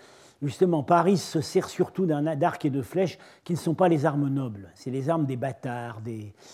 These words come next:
des, des subalternes, et cetera. Et, euh, sa femme, donc, peut-être,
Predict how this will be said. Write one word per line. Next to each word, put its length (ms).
des, 180
des 120
subalternes, 760
et 60
cetera. 540
Et, 440
euh, 440
sa 280
femme, 720
donc, 580
peut-être, 640